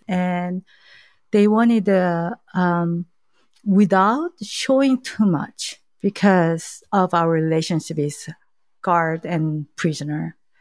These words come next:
So they wanted to show their kindness very subtle way. The guard did that when they're by themselves.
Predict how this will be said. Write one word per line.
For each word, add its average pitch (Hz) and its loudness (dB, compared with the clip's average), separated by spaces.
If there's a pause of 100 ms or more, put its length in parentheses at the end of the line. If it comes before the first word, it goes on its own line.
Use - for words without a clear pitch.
(680)
So 196 2
they 202 4
wanted 175 2
to 151 -4 (540)
show 202 0
their 170 2
kindness 160 -4
very 233 0
subtle 165 -4
way. 160 -6 (1000)
The 160 -6
guard 196 2
did 175 -4
that 160 0
when 160 -2
they're 151 -2
by 147 -4
themselves. 160 -8